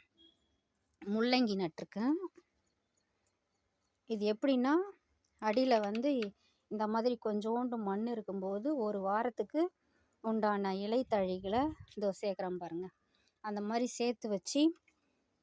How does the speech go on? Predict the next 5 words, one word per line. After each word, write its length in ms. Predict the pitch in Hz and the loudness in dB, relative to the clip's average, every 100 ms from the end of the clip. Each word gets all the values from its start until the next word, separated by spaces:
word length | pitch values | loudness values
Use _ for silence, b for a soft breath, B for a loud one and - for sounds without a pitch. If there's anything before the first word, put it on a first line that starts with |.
| _ - | _ -8
நம்ம 300 | 233 208 190 185 170 170 - | -2 0 0 0 0 -4 -6
இதுல 220 | 220 214 202 - | -2 2 2 2
போட்டுட்டு, 420 | 254 247 208 254 339 381 _ _ _ _ - | 2 2 4 6 6 4 _ _ _ _ -6
இலைத்தழைகள் 680 | 214 226 277 240 196 185 185 | 0 2 4 4 4 2 0
மட்டும், 420 | 190 190 - | -2 0 2